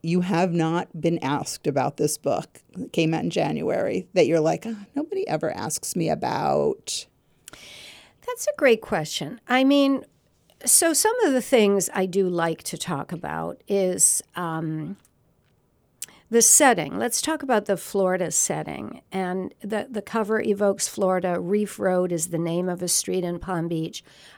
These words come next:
Speaker 2: I wrote it in Florida.
Speaker 1: Yeah.
Speaker 2: And I wanted to evoke, and I've said this before, there's a quotation that a lot of people attribute to Carl Hiaasen as having said about Florida, but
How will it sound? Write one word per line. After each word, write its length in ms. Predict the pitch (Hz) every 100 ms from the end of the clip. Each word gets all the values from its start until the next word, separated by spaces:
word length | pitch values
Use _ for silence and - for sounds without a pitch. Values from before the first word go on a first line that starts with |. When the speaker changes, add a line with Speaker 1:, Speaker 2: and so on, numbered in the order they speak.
| -
Speaker 2:
I 60 |
wrote 300 | 185 196 208
it 120 | 240 226
in 160 | 226
Florida. 500 | - 208 202 196 196 196 -
Speaker 1:
Yeah. 160 | 165 196 _ _ -
Speaker 2:
And 320 | 185 190 -
I 120 | 202 214
wanted 520 | 196 208 254 294 294
to 200 | - 240
evoke, 640 | 208 175 175 165 170 - _ _ _ _ _ - -
and 140 | 170
I've 140 | 156 165
said 200 | 180 160
this 160 | 190
before, 440 | - 175 - 160 156
there's 240 | 190 180
a 60 | 202
quotation 880 | - 202 - 254 269 - 220 170 175
that 240 | 165 170
a 80 | 208
lot 300 | 196 185 208
of 120 | 220
people 360 | - 208 196 175
attribute 720 | 160 - 190 175 165 - - _
to 420 | - - 170 165 -
Carl 460 | - 196 175 165 160
Hiaasen 680 | 208 202 196 - - - 185 - - _ -
as 200 | 180 175
having 320 | 185 170 165
said 260 | - 175 180
about 260 | 165 151
Florida, 480 | - 190 170 - 190
but 340 | 202 160 170